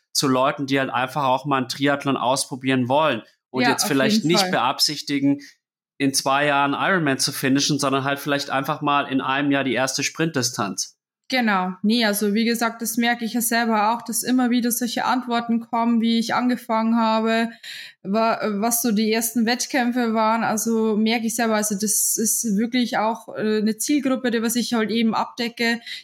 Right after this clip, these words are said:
Speaker 2: die was eben noch gar keine Erfahrung nicht mit dem Triathlon-Sport haben und es halt eben faszinierend finden, was ich eben so mache.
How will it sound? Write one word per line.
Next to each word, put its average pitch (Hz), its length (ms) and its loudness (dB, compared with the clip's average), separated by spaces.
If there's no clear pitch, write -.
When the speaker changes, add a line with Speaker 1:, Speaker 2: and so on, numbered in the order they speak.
Speaker 2:
die 220 100 2
was 220 120 0
eben 220 220 2
noch 220 160 -2
gar 220 180 0
keine 233 240 0
Erfahrung 220 580 0
nicht 233 180 0
mit 214 160 -2
dem 208 100 0
Triathlon-Sport 220 840 -2
haben 247 300 0
und 220 100 0
es 220 220 0
halt 226 160 0
eben 233 200 2
faszinierend 240 840 0
finden, 269 760 0
was 226 300 -2
ich - 260 -4
eben 220 300 2
so 208 200 0
mache. 233 640 0